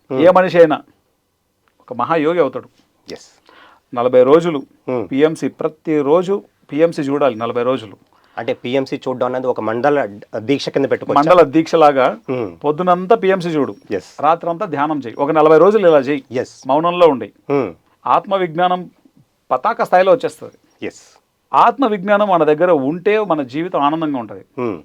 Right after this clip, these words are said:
Speaker 2: Otherwise మన జీవితం చాలా దుర్భరంగా ఉంటది.
Speaker 1: Hmm.
Speaker 2: ఎందుకంటే ఆత్మ విజ్ఞాన శాస్త్రం ఎప్పుడైతే మనకు తెలుస్తుందో,
Speaker 1: Hmm.
Speaker 2: మన ఆత్మ అంటే ఏంటి, ఈ ఆత్మ ఎందుకు వస్తుంది, ఎందుకు పోతుంది, పుట్టక
Speaker 1: Hmm.
Speaker 2: మునుపు ఎక్కడ ఉంది, చనిపోయిన తర్వాత ఎక్కడ పోతుంది, ఇక్కడ ఏం చేయడానికి వచ్చాము, అన్ని విషయాలు తెలుస్తాయి.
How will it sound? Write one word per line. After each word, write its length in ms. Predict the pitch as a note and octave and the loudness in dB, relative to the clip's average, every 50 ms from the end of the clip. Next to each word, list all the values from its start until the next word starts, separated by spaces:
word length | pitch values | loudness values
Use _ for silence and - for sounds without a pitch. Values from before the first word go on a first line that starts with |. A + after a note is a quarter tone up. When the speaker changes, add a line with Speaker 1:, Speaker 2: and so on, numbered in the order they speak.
| - B2 | -14 -12
Speaker 2:
Otherwise 360 | C3 D3+ D#3 E3+ F3+ F3 D#3 | -10 -8 -8 -8 -8 -8 -10
మన 160 | D3 C3+ B2 A#2+ | -10 -10 -10 -10
జీవితం 420 | A2 A2 C#3+ D#3 E3 D#3+ E3 C#3+ - | -10 -8 -6 -6 -6 -8 -10 -12 -10
చాలా 120 | B2+ B2 B2+ | -8 -10 -10
దుర్భరంగా 580 | A#2+ A2 A#2 C#3 D3 D3+ F#3 F#3+ G3+ F#3+ E3+ C#3+ | -10 -10 -12 -12 -6 -4 -4 -4 -4 -4 -6 -6
ఉంటది. 240 | A#2+ G2+ G#2+ G2 | -6 -6 -10 -14
Speaker 1:
Hmm. 420 | - _ _ _ - G#3+ A#3+ A3+ G#3 | -14 _ _ _ -10 -8 -6 -6 -6
Speaker 2:
ఎందుకంటే 480 | F#3 G3 G3+ G#3 G3 G3 F#3 F3+ F#3 - _ _ _ _ - C3+ | -6 -4 -4 -4 0 2 2 2 0 0 _ _ _ _ -2 2
ఆత్మ 260 | C#3 E3+ F3+ F3 G#3+ | 2 2 2 0 -6
విజ్ఞాన 340 | G3 G3 F3 E3+ F#3 F3+ F3+ | -8 -8 -6 -6 -6 -6 -6
శాస్త్రం 380 | D#3+ E3+ E3 D#3+ - F3 E3 | -4 -6 -8 -8 -8 -8 -8
ఎప్పుడైతే 240 | C#3+ C3 D3 D#3+ F3 | -8 -4 -4 -4 -2
మనకు 180 | E3+ D3+ C3+ C3+ | -2 -2 -4 -2
తెలుస్తుందో, 640 | - B2 C#3+ D3 - - D3+ B2+ A2+ A2+ C3+ - - - C3 | -4 -4 -4 -4 -2 -2 -2 0 0 -2 -6 -8 -8 -10 -6
Speaker 1:
Hmm. 180 | B2 A#2 G2+ D#2+ _ _ _ _ _ _ _ - - - - _ - | -6 -6 -6 -8 _ _ _ _ _ _ _ -20 -20 -20 -20 _ -6
Speaker 2:
మన 140 | D3 C3+ B2 | -4 -2 0
ఆత్మ 360 | A#2+ B2 C3+ C#3 _ - C3 | 2 2 0 0 _ -6 -10
అంటే 320 | B2 A2 A2+ A2 G#2+ G#2 | -8 -6 -8 -8 -8 -10
ఏంటి, 220 | G2+ G2 F#2 G2+ G2+ | -12 -14 -16 -16 -14
ఈ 140 | G#2+ A#2+ | -8 -4
ఆత్మ 280 | B2 A2 A2 A2 - C3 | -4 -4 -4 -4 -6 -6
ఎందుకు 300 | A#2+ A2+ A#2+ C3 C3 C3+ | -6 -6 -6 -8 -8 -8
వస్తుంది, 460 | B2 - _ - G#2+ G2 G2 G#2+ A2 | -8 -10 _ -20 -20 -18 -16 -14 -10
ఎందుకు 260 | A#2 B2 C3+ D3 C#3 | -10 -8 -6 -6 -6
పోతుంది, 540 | B2+ B2+ B2+ A#2 - - G#2 G2+ G2+ G#2+ A2+ | -6 -6 -8 -10 -10 -16 -20 -20 -18 -18 -18
పుట్టక 240 | A#2+ - - C3 C3+ | -16 -8 -4 -4 -4
Speaker 1:
Hmm. 80 | A#2 G2 | -2 -4
Speaker 2:
మునుపు 200 | - - E3 - | -6 -4 -4 -4
ఎక్కడ 220 | - - C#3 C3 | -4 -4 -6 -8
ఉంది, 220 | B2+ A#2+ G#2+ A2 | -8 -10 -10 -14
చనిపోయిన 360 | A#2 - C3 B2+ B2+ D3 D#3 D3+ | -12 -12 -12 -10 -8 -8 -6 -6
తర్వాత 220 | D3+ D3 C#3+ C3+ | -6 -6 -6 -8
ఎక్కడ 200 | A#2+ - C3 C3+ | -8 -8 -8 -8
పోతుంది, 480 | C3+ C#3 C3+ - B2+ A#2 A2+ A#2+ C#3 C#3 _ _ _ _ _ _ _ - | -8 -8 -10 -10 -12 -14 -12 -14 -14 -16 _ _ _ _ _ _ _ -8
ఇక్కడ 160 | B2+ C#3+ C#3+ | -4 0 2
ఏం 200 | D3 E3 E3+ E3 | 2 2 4 4
చేయడానికి 320 | E3+ D#3+ D#3 D3+ D3 C3+ | 4 6 6 4 0 -2
వచ్చాము, 480 | C3 - - - A2+ G#2+ G#2+ A2 C#3 - _ _ _ _ _ - _ _ _ - | -6 -6 -6 -10 -10 -10 -10 -12 -14 -16 _ _ _ _ _ -20 _ _ _ 0
అన్ని 200 | E3 G3+ G#3 B3 | 0 2 4 4
విషయాలు 280 | B3 A#3 F#3 A#3+ A#3+ A#3 | 4 6 6 6 6 8
తెలుస్తాయి. 380 | G#3+ F#3+ E3 - - A#2+ F#2+ | 6 2 2 -2 -4 -6 -6